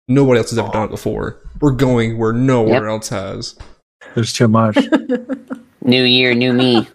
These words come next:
Speaker 3: <laughs>
Speaker 1: New year,
Speaker 4: New
Speaker 1: new
Speaker 4: year,
Speaker 1: E three.
Speaker 4: new roast.
Speaker 2: Yeah.
Speaker 3: Mm.
Speaker 2: So.
Speaker 1: So,
Speaker 3: Who
Speaker 1: what's
Speaker 3: wants
Speaker 1: the
Speaker 3: to
Speaker 1: start?
Speaker 3: start?
Speaker 2: Yeah, who
Speaker 3: Yeah.
Speaker 2: has the most hatred? I'm gonna go with Alan and Back for Blood in the card system, right?
Speaker 1: Um,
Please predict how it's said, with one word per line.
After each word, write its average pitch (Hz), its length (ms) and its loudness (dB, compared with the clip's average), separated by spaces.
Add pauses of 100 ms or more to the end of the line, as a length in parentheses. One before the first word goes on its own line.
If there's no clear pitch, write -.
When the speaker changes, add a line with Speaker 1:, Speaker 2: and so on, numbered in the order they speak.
(120)
Speaker 3:
<laughs> - 200 -12
Speaker 1:
New 165 1000 2
year, 120 200 -2
Speaker 4:
New 131 140 2
Speaker 1:
new - 20 4
Speaker 4:
year, 131 200 2
Speaker 1:
E - 40 0
three. - 200 4
Speaker 4:
new 123 120 2
roast. 98 440 -4 (420)
Speaker 2:
Yeah. 107 220 2 (200)
Speaker 3:
Mm. 117 220 -2 (1600)
Speaker 2:
So. 160 540 0 (100)
Speaker 1:
So, 147 320 0
Speaker 3:
Who 113 60 0
Speaker 1:
what's 113 100 2
Speaker 3:
wants 117 200 2
Speaker 1:
the 113 60 -2
Speaker 3:
to 113 40 0 (120)
Speaker 1:
start? 123 220 0
Speaker 3:
start? - 180 -4 (680)
Speaker 2:
Yeah, 117 280 4
who 131 60 2
Speaker 3:
Yeah. 139 60 4
Speaker 2:
has 139 100 0
the 131 60 0
most 120 260 2
hatred? 117 440 -2 (340)
I'm 117 140 2
gonna 175 100 2
go 165 100 4
with 123 140 4
Alan 113 400 2
and 104 260 0
Back 107 240 0
for 113 100 -8
Blood 113 220 2
in 107 60 -2
the 107 80 -8
card 110 300 0
system, 117 420 -6
right? 123 200 -6 (340)
Speaker 1:
Um, 170 360 0